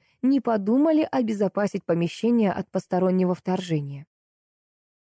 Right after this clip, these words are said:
Вцепившись в жёсткую шерсть, я впихнула несопротивляющегося щенка в тёмную комнату для отдыха и живо сказала: "Всё, спать, завтра рано утром приду за тобой".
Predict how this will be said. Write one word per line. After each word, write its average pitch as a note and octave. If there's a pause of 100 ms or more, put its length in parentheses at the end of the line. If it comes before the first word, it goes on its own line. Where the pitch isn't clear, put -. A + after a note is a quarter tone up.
Вцепившись E4
в F#3
жёсткую F#3+
шерсть, C4+
я G3
впихнула A3+
несопротивляющегося F3+
щенка F3+
в E3+
тёмную E3
комнату D#3+
для F3
отдыха C#4+
и B3+
живо F3
сказала: D3 (560)
"Всё, G4+
спать, C4
завтра B3+
рано C4
утром A#3
приду G3
за F#3
тобой". F3+